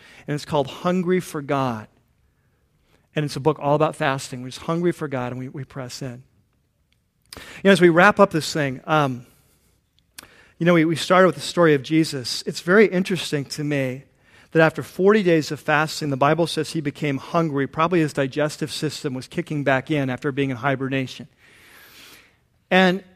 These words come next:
it's at that moment that Satan showed up to do battle with him. And it's very interesting to me, the very first temptation that Satan, um, got us to fall in the garden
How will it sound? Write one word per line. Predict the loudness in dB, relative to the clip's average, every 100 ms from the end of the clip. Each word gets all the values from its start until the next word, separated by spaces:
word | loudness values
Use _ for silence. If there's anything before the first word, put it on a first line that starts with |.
| 2
it's | 4 2
at | 2
that | 2 2 2
moment | 2 4 4 4 -2 -4 -10 -20 -4
that | -2 -2
Satan | -2 2 2 2 -2
showed | -2 2 4 4
up | 4 2 -4
to | -10
do | -4 -4
battle | 0 2 4 4 4
with | -2
him. | -4 -4
And | -6
it's | -6
very | 0 4 4 2
interesting | -2 -2 -4 -2 -4 -4
to | -4
me, | -4 -2
the | -2
very | 0 2 2 2
first | -2 0 0 -2
temptation | -6 -6 -6 -4 -2 -2 -6 -6 -6 -8 -14 _ _ _ _ _ _ -8
that | -6
Satan, | -4 0 2 2 0 -2 -2 -6 _ _ _ _ _ _
um, | -2 0 0 -2 -8 _ _ 2
got | 4
us | 4 0
to | -10
fall | -8 0 4 4 2
in | -2 -4
the |
garden | -6 -2 0 0 -2 -6 -10